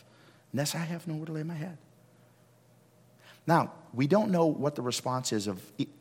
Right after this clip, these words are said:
any of these three disciples. Why? 'Cause the response is left for you. We'll get to that at the end. It seems to suggest they all went away.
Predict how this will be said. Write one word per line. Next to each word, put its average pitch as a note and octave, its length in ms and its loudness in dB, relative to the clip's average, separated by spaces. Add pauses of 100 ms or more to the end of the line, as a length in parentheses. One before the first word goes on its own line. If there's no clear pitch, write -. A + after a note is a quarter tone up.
(180)
any C#3 180 2
of G#2 100 0
these G#2 160 0
three G#2+ 180 -2
disciples. G2 580 -6 (180)
Why? G2 320 2 (1600)
'Cause G#2+ 180 -2
the G#2 80 -4
response A2 400 0
is G2+ 120 -6
left G#2 220 2
for - 100 -4
you. A#2+ 300 0 (800)
We'll F2+ 100 -6
get F#2+ 160 0
to G2 80 -4
that F2 140 0
at E2+ 80 -8
the F2+ 160 -2
end. D#2 200 -4 (800)
It E3 120 0
seems A3 380 8
to D#3+ 100 4
suggest B2+ 420 4
they A#2+ 100 6
all G#2+ 180 6
went F#2+ 160 6
away. D#2 280 -2